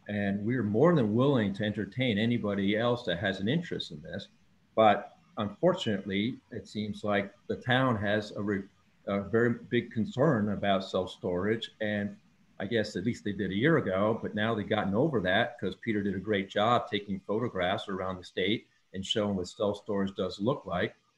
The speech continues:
And one of those, the, the Milford one, which is very appealing, did not have mixed use. So my question really is, uh,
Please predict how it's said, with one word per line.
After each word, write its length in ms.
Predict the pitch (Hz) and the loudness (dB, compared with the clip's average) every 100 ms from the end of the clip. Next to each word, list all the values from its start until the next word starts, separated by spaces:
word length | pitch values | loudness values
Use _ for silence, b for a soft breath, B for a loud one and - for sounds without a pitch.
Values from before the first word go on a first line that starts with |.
| - | -10
And 160 | 104 101 | -4 0
one 100 | 123 | 2
of 140 | 110 | 2
those, 400 | 95 98 110 - _ _ - | 0 0 0 -4 _ _ -12
the, 140 | 101 | -8
the 100 | 107 | -2
Milford 460 | 110 117 117 98 90 | 2 2 0 -6 -4
one, 260 | 95 110 | 0 0
which 200 | 98 92 | 0 -4
is 80 | 101 98 | -8 -6
very 240 | 95 90 | -4 -4
appealing, 520 | 85 - 92 104 113 | -6 -6 -6 -2 -2
did 180 | 98 87 | -2 -4
not 240 | 92 123 | 0 2
have 200 | 113 92 | 2 0
mixed 380 | 87 90 - - | 0 -2 -2 -2
use. 300 | 180 - - - _ _ _ _ - | 2 2 0 -16 _ _ _ _ 4
So 80 | |
my 120 | 135 135 | 6 6
question 540 | - 185 196 147 117 | 6 6 8 4 4
really 340 | 123 123 123 | 6 6 8
is, 360 | 143 113 101 - _ _ _ _ | 8 8 4 -2 _ _ _ _
uh, 460 | 120 113 107 104 101 | 4 6 6 4 2